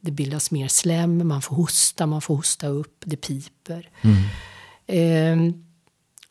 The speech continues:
Speaker 1: om man då får behandling så minskar man känsligheten. Man blir
Speaker 2: Mm.
Speaker 1: betydligt mindre känslig. Men i grunden så finns känsligheten kvar. Så jag brukar fråga, "När du mår bra, har du astma då?"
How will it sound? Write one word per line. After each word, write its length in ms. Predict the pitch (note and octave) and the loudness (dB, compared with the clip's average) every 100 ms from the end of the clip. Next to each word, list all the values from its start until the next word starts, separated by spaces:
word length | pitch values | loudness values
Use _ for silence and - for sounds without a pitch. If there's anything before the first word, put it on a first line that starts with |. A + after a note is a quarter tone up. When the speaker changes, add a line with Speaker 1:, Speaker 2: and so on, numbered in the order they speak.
| - | 2
Speaker 1:
om 140 | F#3 | 6
man 160 | F3 F3 | 6 6
då 120 | E3 | 4
får 300 | D3+ - B3 | 0 2 4
behandling 800 | F#3 E3+ A3+ D4 A3 C#3+ F#3 G3+ - _ _ _ _ _ _ _ _ _ - - | 4 2 2 0 0 -2 -4 -6 -10 _ _ _ _ _ _ _ _ _ -4 2
så 380 | - - E3 D3 | 4 6 6 6
minskar 500 | F#3 D#3 C#3+ - C4 | 6 6 4 2 4
man 160 | D4 | 4
känsligheten. 880 | - F3+ B2+ - C#3+ G#3 - - F3 | 4 0 -2 -6 -8 -10 -14 -12 -10
Man 160 | F#3 F3 | 0 4
blir 100 | D#3+ | 4
Speaker 2:
Mm. 60 | D#3 | 4
Speaker 1:
betydligt 440 | F3+ - A3+ B3 | -2 -2 -2 0
mindre 320 | F3 D#3 D#3+ | 0 0 -2
känslig. 600 | E3 - E3 D3 - F#3 F3+ - - - - | -2 -2 -2 -4 -6 -6 -10 -14 -20 -20 2
Men 160 | G3 F#3 | 6 8
i 40 | |
grunden 520 | D#3 C#3+ D#3+ A3+ B3 | 6 4 4 4 4
så 100 | G3+ | 2
finns 280 | F#3 E3+ D#3 | 2 0 0
känsligheten 720 | - D3 C#3 - C#3+ C3+ F3 | 0 0 0 -2 -4 -4 -6
kvar. 440 | D3+ D#4 A3+ A#2 - - _ _ _ - - - _ | -2 2 2 0 -14 -20 _ _ _ -20 -20 -20 _
Så 120 | - F3+ | 2 4
jag 60 | |
brukar 260 | E3+ E3 F3+ | 4 2 2
fråga, 560 | - F3+ D#3+ D3 D#3 D3 _ - | 2 2 2 -2 -4 -6 _ 2
"När 160 | F#3 | 4
du 120 | F3+ | 6
mår 160 | F#3 F3+ | 6 4
bra, 480 | E3+ A#3+ D#4 C3 D#3 - _ _ _ _ | 4 4 4 0 -6 -14 _ _ _ _
har 140 | - | 0
du 120 | F3 | 0
astma 420 | F3+ - - C#4 D4 | 2 2 0 0 -2
då?" 160 | C3+ | -2